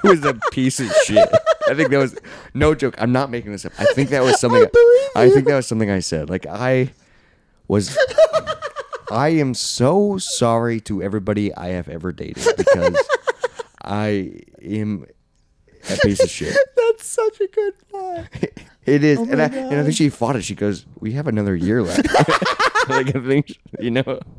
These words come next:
Speaker 2: I have to pee, but I'll be right back.
Speaker 1: Um, but, uh, yeah, I do apologize to everybody that I dated in the, in the earlier years of my life because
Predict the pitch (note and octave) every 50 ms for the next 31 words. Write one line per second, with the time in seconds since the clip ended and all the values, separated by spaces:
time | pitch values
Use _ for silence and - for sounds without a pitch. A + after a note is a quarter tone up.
0 | - - - - - - - - - - - - - F3+ E3 E3 - - F#3+ F#3+
1 | F#3+ - G#3 G3+ E3+ - - G3 F3+ D#3 D3 D3+ E3 F3 F3 E3+ E3 E3 E3 E3+
2 | F#3+ - - - G2+ - F3 F#3 - - - - - G#2+ G#2+ G2+ F#2+ F#2+ F#2 F2
3 | E2 E2 - - A2+ G#2+ - - _ _ _ - - G2+ G#2 G2+ G2 F#2+ F2+ F2+
4 | F2 E2 - - _ - A#2 A2+ G2+ G#2+ A2+ A#2 A2+ A#2+ B2 A2+ F#2 G#2 G#2 G#2+
5 | G#2 F#2+ F2 F2+ F2 E2+ E2 - - F#2+ F#2 F#2 F#2 F#2+ F2+ F#2+ E2+ F#2+ F#2 F2+
6 | F#2 F#2+ F#2+ G2 F#2 G#2+ G#2+ A2 G#2+ A2 A2 A2 A2+ A2+ G2 - G#2 A2 G#2+ G#2+
7 | - - - A2 A2 A2 A2+ A2+ A2 A2 G#2+ G#2+ G#2+ _ _ _ _ _ _ _
8 | _ _ _ _ _ _ _ _ _ _ _ _ _ - A2 A#2 A#2+ A#2 A#2 B2
9 | B2 C3+ C3+ G#2+ F#2 - - F2+ - - F#2+ F#2 F2+ E2+ - - -